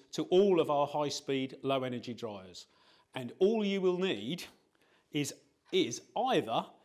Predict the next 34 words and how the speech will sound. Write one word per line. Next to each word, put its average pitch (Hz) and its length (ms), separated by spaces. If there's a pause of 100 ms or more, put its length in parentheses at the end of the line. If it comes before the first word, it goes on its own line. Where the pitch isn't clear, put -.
(120)
if 139 120
it's 151 200
a 131 40
world 175 480
dryer, 113 400 (920)
a 143 320
security - 1000
Allen 110 340
key 127 340
of 135 120
around 127 360
five 113 460
mil, 127 240
so 147 160
it's 127 100
got 139 140
a - 20
hollow 120 540
tip, - 320 (560)
so 135 160
that 160 160
applies 139 500
to 123 260
a 110 40
Smart 180 480
Dry, 180 360 (840)
the 110 140
Verdi 165 420
Dry, 139 460 (500)
and 135 180
the 131 220
Air 127 220
Force. - 500 (1040)
Or, 190 420